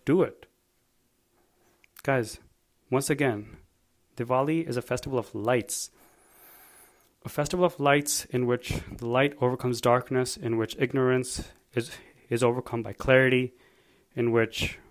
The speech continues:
we as human beings rise and light the flame up within ourselves, within our souls, to become truly amazing firecrackers who are gonna blow up and do amazing things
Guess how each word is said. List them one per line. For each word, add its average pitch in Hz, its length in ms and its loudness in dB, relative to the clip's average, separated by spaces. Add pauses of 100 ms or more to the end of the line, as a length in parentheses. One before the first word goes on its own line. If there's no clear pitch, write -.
we 139 320 2
as 117 220 -2
human 120 260 0
beings 113 300 0
rise 117 500 2
and 110 120 -4
light 123 280 2
the 135 80 -4
flame 131 300 -2
up 120 160 -4
within 143 180 0
ourselves, 135 580 4
within 117 220 0
our 147 120 4
souls, 123 560 2 (440)
to 123 100 -10
become 120 600 -2 (100)
truly 147 540 4 (240)
amazing 120 520 2 (140)
firecrackers 147 840 6
who 120 80 -2
are 120 80 2
gonna 120 300 0 (1120)
blow 170 280 12
up 170 320 6 (200)
and 123 120 -2
do 127 120 0
amazing 156 640 4
things 135 500 -2